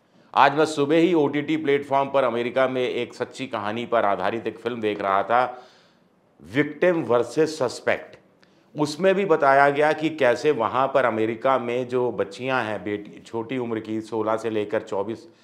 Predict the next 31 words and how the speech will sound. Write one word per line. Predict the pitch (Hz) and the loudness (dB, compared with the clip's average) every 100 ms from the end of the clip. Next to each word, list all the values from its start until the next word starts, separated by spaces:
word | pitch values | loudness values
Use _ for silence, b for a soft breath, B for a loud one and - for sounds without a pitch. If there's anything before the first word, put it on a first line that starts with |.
| b 95 | b -2
बाईस, | 104 120 113 | 0 -2 -4
तेईस, | 120 113 | -6 -4
चौबीस | 113 107 120 110 | -2 -2 -2 -6
उम्र | 107 104 | -6 -6
की | 104 107 104 B B B | -8 -10 -12 B B B
युवतियाँ, | 107 117 113 123 110 85 - b b | -8 -8 -8 -6 -4 -6 -10 b b
उनके | 139 143 143 170 | -4 -4 0 0
साथ | - 160 156 | 4 4 4
बलात्कार | 120 113 120 - 143 147 | 4 4 2 4 4 4
के | 143 | 2
मामले | 131 117 120 131 | 2 2 2 0
हुए | 131 139 151 | 2 2 2
तो | 156 | 0
पुलिस | - 139 147 156 143 | -4 -4 -4 -4 -4
में | 139 | -2
गई, | 131 147 | -2 -2
तो | 156 | -2
पुलिस | 160 139 147 147 | -2 -2 -4 -4
ने | 156 | -4
कैसे | 147 131 147 | -2 -2 0
मामले | 147 131 135 151 | 2 2 2 2
तोड़ | 156 147 151 | 0 0 0
मोड़ | 151 156 | 2 0
कर | 135 - 139 | 0 -2 -2
पेश | 131 127 120 | -2 -6 -6
किए | 120 135 160 - B B | -4 0 0 -2 B B
और | 151 | 0
उन्हीं | 147 156 170 190 | 2 0 2 4
को | 190 | 2
फंसा | 143 147 143 | 2 4 4
दिया | 139 120 | 6 0